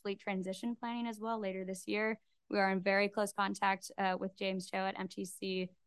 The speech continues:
who is managing that program, uh, to make sure that we are reflecting Marin County's needs specifically in that program as best possible. And then finally, the charging and fueling infrastructure program at the federal level is expected to have a second round. We don't know the timing on that round at this moment, but we are continuing to monitor it.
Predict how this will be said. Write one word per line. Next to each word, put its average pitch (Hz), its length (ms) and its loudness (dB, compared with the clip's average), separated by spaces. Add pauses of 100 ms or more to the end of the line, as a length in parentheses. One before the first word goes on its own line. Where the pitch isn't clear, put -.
who 208 60 2
is 180 120 2
managing 185 380 0
that 185 200 0
program, 185 600 0
uh, 180 140 0
to 196 120 -6
make 185 160 0
sure 190 200 -2
that 185 120 -2
we 190 120 0
are 185 100 2
reflecting 185 560 -2
Marin 185 260 -2
County's 185 380 -6
needs 185 220 -8
specifically 190 600 -8
in 190 120 -6
that 190 200 -6
program 190 460 -4
as 185 160 -8
best - 180 -12
possible. 277 460 0 (640)
And 226 140 6
then 240 140 8
finally, 226 520 6
the 208 180 8
charging 220 300 2
and 202 140 -2
fueling 208 240 0
infrastructure 202 480 -4
program 196 640 4
at 190 140 0
the 190 80 -8
federal 190 340 2
level 185 420 2
is 208 180 -2
expected 208 440 -2
to 208 80 -4
have 196 240 2
a 208 60 -2
second 220 360 -2
round. 214 360 2 (260)
We 214 80 0
don't 196 200 -2
know 190 100 0
the 185 80 -4
timing 190 420 -2
on 185 180 -4
that 185 220 -2
round 180 300 -2
at 190 160 -2
this 190 180 -6
moment, 202 400 -2
but 190 140 -2
we - 100 -6
are 180 80 -4
continuing 196 520 -6
to - 100 -10
monitor - 320 -8
it. - 80 -8